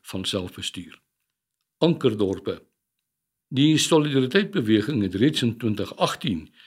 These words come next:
die ankerdorpe en stede aangewys waar Afrikaners in al groter getalle konsentreer. Dit is gedoen na aanleiding van deeglike demografiese studies.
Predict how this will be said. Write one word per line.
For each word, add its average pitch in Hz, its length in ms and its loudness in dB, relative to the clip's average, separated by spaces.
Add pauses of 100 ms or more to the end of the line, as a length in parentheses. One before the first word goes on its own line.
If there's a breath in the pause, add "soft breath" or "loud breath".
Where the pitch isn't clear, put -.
(280 soft breath)
die 113 320 -2
ankerdorpe 117 800 2
en 95 220 -8
stede 135 500 0
aangewys 123 680 0 (340 soft breath)
waar 123 320 2
Afrikaners 123 720 0
in 101 220 -10
al 156 200 2
groter 120 480 0
getalle 95 440 -6
konsentreer. 92 760 -10 (1000 loud breath)
Dit 127 140 4
is 143 200 4
gedoen 151 320 0
na 101 120 -2
aanleiding 123 520 2
van 87 260 -6
deeglike 131 480 4
demografiese 107 800 -2
studies. 90 480 -12